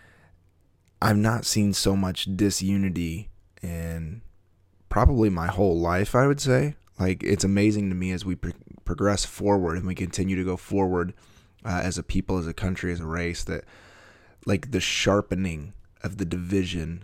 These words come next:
uh, just continues to get greater and greater. Um, you know, you see people that are against people simply because of skin color. You know, it's like, this isn't the, you know, sixties, but actually, um, it's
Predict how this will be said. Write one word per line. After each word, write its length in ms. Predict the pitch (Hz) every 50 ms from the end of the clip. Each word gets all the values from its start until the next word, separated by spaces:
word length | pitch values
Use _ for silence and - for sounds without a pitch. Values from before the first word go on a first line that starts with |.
| - - -
uh, 200 | - 87 85 87
just 180 | 87 87 - -
continues 540 | - 90 87 - - 90 92 95 87 82 -
to 80 | 92
get 200 | 85 92 - -
greater 460 | - - 90 90 92 90 90 87 85
and 260 | 80 67 78 85 82 -
greater. 460 | - 85 87 87 80 76 71 - - - - - - - - - - - - -
Um, 400 | 82 85 85 82 82 85 85 -
you 140 | - - 92
know, 160 | 92 90 90
you 140 | 87 90 92
see 200 | - - 92 92
people 440 | - - 92 - - 87 82 80 71
that 220 | 85 85 85 - - - -
are 320 | 82 80 80 78 - - -
against 420 | 98 92 - - 101 95 92 - -
people 440 | 101 95 - 92 90 90 87 90 - - - - _ _ _ _ -
simply 380 | - - - 95 92 - 95 92
because 280 | 82 82 - 95 90 90
of 120 | 87 -
skin 300 | - - 98 98 98 92
color. 440 | - 87 85 82 78 76 69 67 80
You 140 | 92 98 95
know, 220 | 101 113 113 98
it's 180 | 92 90 - 104
like, 220 | 90 90 87 - - - _ _ - _ _ _ _ _ _ _ -
this 220 | 98 104 - -
isn't 300 | 95 98 98 101 92 -
the, 380 | - 92 85 82 82 80 85 98 123 -
you 140 | - 104 90
know, 160 | 73 65 -
sixties, 600 | 95 - - 120 127 127 - - 85 78 78 80 -
but 340 | 113 92 87 - - - - - - -
actually, 600 | - 92 90 - - 92 90 85 85 90 - - - -
um, 340 | 80 82 80 78 - - - _ - _ _ _ _ _ _ -
it's 380 | - 90 82 - - - -